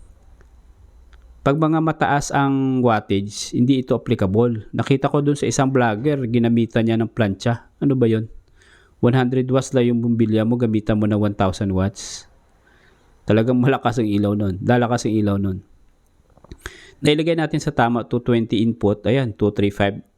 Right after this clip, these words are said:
ang nababasa natin. Pwede na yun, actually. Di ba hindi umilaw yung bumbilya? Yun ang nagagawa ng bumbilya.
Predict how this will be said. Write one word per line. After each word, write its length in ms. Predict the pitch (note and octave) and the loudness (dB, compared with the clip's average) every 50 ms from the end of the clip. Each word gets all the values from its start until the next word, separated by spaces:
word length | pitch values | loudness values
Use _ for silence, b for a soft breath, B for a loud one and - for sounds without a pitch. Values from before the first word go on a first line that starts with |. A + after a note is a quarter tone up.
| _ _ | _ _
ang 240 | - A2 A2 G#2+ G#2 | -2 0 0 2 2
nababasa 560 | G#2 F#2+ G2+ F#2+ F#2 F#2 F2+ - - F#2+ F#2+ | 2 0 0 0 0 0 -2 -2 -2 -2 -2
natin. 320 | F2+ E2 D#2+ - D#2 - - - - - - - - - - _ - _ _ _ _ _ _ - _ _ - _ - | -2 -4 -4 -6 -8 -8 -8 -14 -18 -20 -20 -20 -20 -20 -20 _ -20 _ _ _ _ _ _ -20 _ _ -10 _ 0
Pwede 240 | A#2+ A#2 A#2 A#2+ A2 | 0 2 2 0 -2
na 160 | G#2 G2+ G#2+ | 0 -2 -2
yun, 80 | G#2+ | -2
actually. 480 | G2 - - - G2 F2 F2+ E2 - - - - - _ _ _ _ _ - B B B B B B B B B B B - - | -4 -6 -4 -4 -2 -2 -2 -4 -4 -8 -12 -18 -20 _ _ _ _ _ -20 B B B B B B B B B B B -4 -2
Di 80 | G2+ G2+ | 0 2
ba 160 | A#2 A#2+ B2 | 2 2 0
hindi 160 | B2 B2 A2+ | 0 -2 -2
umilaw 320 | G2+ G#2+ G#2+ G#2 G2 G2+ G2+ | 0 0 0 0 2 2 0
yung 160 | G2+ F#2+ F#2+ | 0 0 -2
bumbilya? 560 | G2+ G2 F#2 F#2 F2+ F2 E2+ E2+ F2 F2+ - - - - - - - - - - - - - - B B B B B B B B B B B B B B B - - - | -4 -2 -2 -2 -2 0 0 0 -2 -4 -6 -10 -18 -20 -20 -20 -20 -20 -20 -20 -20 -20 -20 -20 B B B B B B B B B B B B B B B -20 -6 0
Yun 320 | F#2 G#2 B2 C#3+ D3 C3 | 4 4 4 4 2 0
ang 80 | B2 A#2+ | -2 -2
nagagawa 560 | A2 G#2 G#2 G2+ G2+ F#2 G2 G2+ G2+ E2 F#2+ | -2 -2 -2 -2 -2 0 0 0 0 0 0
ng 120 | F#2+ F#2 F2+ | -2 -2 -2
bumbilya. 560 | F#2+ F#2 F#2 F2 F2 E2 E2+ E2+ E2 E2 E2+ | -2 -2 -2 -2 -2 -2 0 0 0 -2 -4